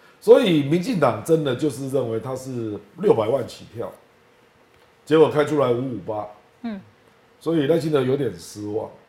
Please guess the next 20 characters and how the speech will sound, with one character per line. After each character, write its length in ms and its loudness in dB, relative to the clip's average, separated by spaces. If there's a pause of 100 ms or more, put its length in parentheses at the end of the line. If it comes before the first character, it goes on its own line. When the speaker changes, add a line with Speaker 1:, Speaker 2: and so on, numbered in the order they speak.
(140)
Speaker 1:
立 80 -8
委 120 0
刚 140 -4
刚 120 -6
一 40 -8
刚 260 -2 (400)
侯 140 0
友 140 0
宜 260 -8
如 180 -8
释 280 -14
重 360 -10
负。 240 -20 (2500)
Speaker 2:
有 100 -4
吗？ 60 4
Speaker 1:
其 80 2
实 60 4
侯 160 8
友 160 8
宜 100 -2